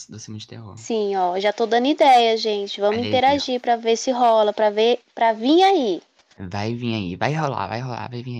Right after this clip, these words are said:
Speaker 1: aí, né? Chegando o Dia dos Mortos, ó, ih. E aí, enfim, gente, ó. Foi isso, nosso podcast sobre casos sobrenaturais. Se vocês quiserem a parte dois, vocês me contem, né? Que eu vou ler as historinhas de vocês.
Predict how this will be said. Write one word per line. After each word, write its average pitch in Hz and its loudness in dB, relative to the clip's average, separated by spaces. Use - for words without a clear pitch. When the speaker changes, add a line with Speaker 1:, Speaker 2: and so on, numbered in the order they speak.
Speaker 1:
aí, 107 -18
né? 101 -16
Chegando 110 -2
o 110 -2
Dia 107 -4
dos 107 -12
Mortos, 117 -10
ó, 117 -14
ih. 208 -14
E - -16
aí, 104 -10
enfim, 127 -8
gente, 120 -8
ó. 101 -6
Foi 285 -10
isso, 240 -6
nosso 175 -4
podcast 139 -4
sobre 117 -6
casos 127 -4
sobrenaturais. 120 -8
Se - -18
vocês 127 -14
quiserem 110 -4
a 104 -4
parte 98 -10
dois, 98 -10
vocês 104 -12
me 107 -6
contem, 135 -6
né? 131 -8
Que - -12
eu 117 -10
vou 113 -6
ler 104 -6
as 98 -8
historinhas 110 -8
de 131 -10
vocês. 160 -10